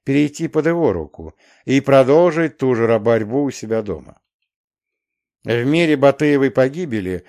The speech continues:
почти все местные богатыри предпочли остаться под рукой верховного князя Александра Невского.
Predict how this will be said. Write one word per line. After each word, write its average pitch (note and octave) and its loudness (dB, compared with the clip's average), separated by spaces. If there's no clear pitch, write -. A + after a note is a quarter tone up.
почти C#3+ 0
все F#3 0
местные D#3+ 0
богатыри A#2+ -2
предпочли C#3 -4
остаться C#3 0
под C#3 2
рукой D3 4
верховного D#3 0
князя B2+ -2
Александра C3 -4
Невского. G#2 -10